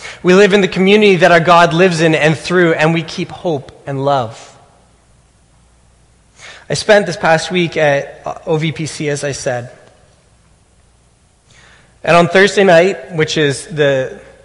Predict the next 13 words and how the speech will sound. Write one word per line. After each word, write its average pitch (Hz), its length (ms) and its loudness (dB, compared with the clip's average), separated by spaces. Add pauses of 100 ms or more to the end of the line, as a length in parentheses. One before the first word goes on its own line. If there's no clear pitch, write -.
(320)
traditional 139 400 -6
Holy 139 220 -6
Spirit 117 340 -10
night, 117 320 -12
you 165 120 -8
know, 120 100 -6
it's 120 100 -14
the 151 60 -8
last 131 240 0
night 135 100 -2
of 131 100 -8
camp, 117 280 -10
so 110 240 -10